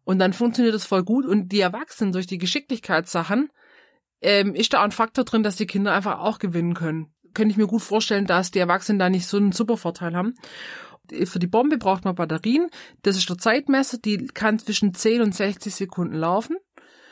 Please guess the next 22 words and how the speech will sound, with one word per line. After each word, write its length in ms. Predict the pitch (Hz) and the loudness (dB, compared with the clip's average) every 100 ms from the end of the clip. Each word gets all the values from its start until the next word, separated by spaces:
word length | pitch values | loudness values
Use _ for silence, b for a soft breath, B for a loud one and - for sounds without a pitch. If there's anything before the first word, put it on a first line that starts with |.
| B B B | B B B
Und 460 | 226 226 226 220 196 | 4 6 4 2 0
man 180 | 190 | 2
würfelt, 580 | 175 240 302 392 427 - - | 4 4 2 0 0 -4 -4
das 200 | 214 180 | -4 0
legt 180 | 202 185 | -2 -2
die 60 | 185 | -4
Kategorie 540 | 190 180 165 170 294 | -2 -2 -2 -2 0
fest, 320 | - 294 285 | 2 2 2
zum 100 | 226 202 | 0 2
Beispiel, 640 | 190 185 196 185 180 170 - | 0 -2 0 2 2 0 0
man 360 | 180 175 175 | 0 2 4
muss 340 | 170 175 180 - | 4 2 2 0
das 220 | 165 170 | 0 2
mit 120 | 170 | -2
dem 80 | 156 | 0
Becher 260 | 123 151 143 | -2 -2 -4
machen. 360 | 127 135 131 - | -4 -6 -12 -8
Dann 120 | 156 | -8
startet 380 | - 160 175 175 | -4 -2 -2 0
man 120 | 175 | -2
die 80 | 170 | -2
Bombe, 360 | 175 175 214 | 2 2 4